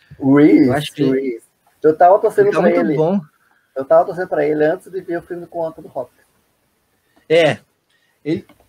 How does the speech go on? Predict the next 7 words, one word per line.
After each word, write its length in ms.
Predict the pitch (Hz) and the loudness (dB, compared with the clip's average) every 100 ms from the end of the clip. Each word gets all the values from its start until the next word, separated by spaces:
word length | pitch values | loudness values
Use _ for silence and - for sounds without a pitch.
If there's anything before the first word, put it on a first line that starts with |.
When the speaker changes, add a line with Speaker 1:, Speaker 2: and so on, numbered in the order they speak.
| _ _ _ 151 | _ _ _ -6
Speaker 2:
ele 160 | 175 | -4
tá 140 | 190 185 | -4 -4
muito 340 | 175 240 247 | -2 -4 -4
bem 340 | 165 160 208 247 | -2 0 0 0
nesse 200 | 208 - | -2 -6
filme, 500 | 180 226 254 262 - _ _ _ _ _ _ | -2 0 0 -2 -8 _ _ _ _ _ _
mas, 1040 | 165 160 170 190 185 180 165 147 135 - | -6 -2 0 0 0 -2 -4 -8 -14 -20